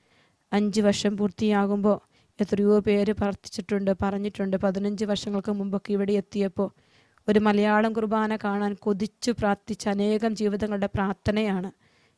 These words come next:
ഇന്ന് നമ്മുടെ രൂപത കർത്താവ് തന്നിരിക്കുന്നത്. അതുകൊണ്ട് രൂപതയെ നമുക്ക് പ്രത്യേകം ഈശോയുടെ കരങ്ങളിലേക്ക് സമർപ്പിക്കണം.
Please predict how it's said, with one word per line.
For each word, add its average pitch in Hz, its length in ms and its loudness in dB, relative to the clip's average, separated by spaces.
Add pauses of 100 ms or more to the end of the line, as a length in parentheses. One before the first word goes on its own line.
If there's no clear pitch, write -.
ഇന്ന് 214 140 6
നമ്മുടെ 202 240 4
രൂപത 202 480 2
കർത്താവ് 196 440 -2
തന്നിരിക്കുന്നത്. 190 720 -6 (520)
അതുകൊണ്ട് 214 380 6
രൂപതയെ 208 440 4
നമുക്ക് 208 260 -2
പ്രത്യേകം 220 720 4
ഈശോയുടെ 208 320 0
കരങ്ങളിലേക്ക് 208 640 2
സമർപ്പിക്കണം. 208 760 -2